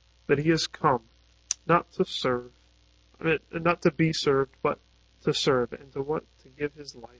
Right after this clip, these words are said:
as a ransom for many. So as we, as we come and we see the cross, we see this is what sacrificial service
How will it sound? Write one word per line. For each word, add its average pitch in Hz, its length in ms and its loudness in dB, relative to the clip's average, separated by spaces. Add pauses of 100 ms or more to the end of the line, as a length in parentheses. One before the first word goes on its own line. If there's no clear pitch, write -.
(920)
as 127 120 -6
a 120 40 0
ransom 123 440 -8 (760)
for 127 80 -6
many. 120 160 -12 (2250)
So 160 240 4
as 151 140 2
we, 147 220 -2
as 160 140 -2
we 139 100 -2
come 185 360 4
and 151 140 -2
we 139 100 -10
see - 220 2
the 156 100 0
cross, 160 360 2
we 151 60 -8
see - 180 -2
this 185 260 4
is 196 120 -2
what 165 160 2
sacrificial 156 640 -2
service 151 600 2